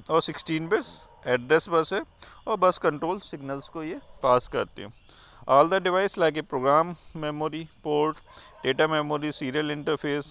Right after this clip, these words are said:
interrupt control, timer and the सीपीयू, सभी को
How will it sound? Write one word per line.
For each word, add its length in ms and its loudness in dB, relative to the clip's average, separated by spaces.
interrupt 400 -8
control, 540 0
timer 400 4
and 200 -4
the 80 4
सीपीयू, 460 -2
सभी 300 4
को 220 2